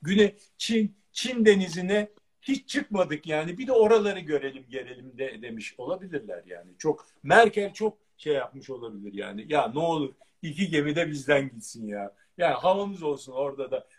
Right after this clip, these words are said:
Bayrağımızı, Alman bayrağını dalgalandıralım." Ondan sonra siyah,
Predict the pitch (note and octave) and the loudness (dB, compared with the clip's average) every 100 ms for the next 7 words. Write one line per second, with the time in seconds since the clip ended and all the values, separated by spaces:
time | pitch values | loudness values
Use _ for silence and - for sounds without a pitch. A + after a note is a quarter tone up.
0 | _ F#3+ F#3+ F#3 F3+ E3+ F3 E3 E3+ F#3 | _ 0 2 -2 -4 -6 -4 -2 -2 -4
1 | F3+ D#3 C#3+ C3+ B2+ C3 B2+ B2 A#2+ A#2 | -2 0 0 0 -4 -6 -6 -6 -6 -8
2 | A2+ A2 G#2+ G#2+ G#2 F#2+ _ _ _ _ | -8 -8 -12 -12 -12 -16 _ _ _ _
3 | A2+ A2 G#2+ G2+ G2 G2+ G2+ F#2+ _ _ | -8 -8 -8 -10 -10 -8 -8 -10 _ _
4 | - - F3+ F3+ | -6 -2 8 8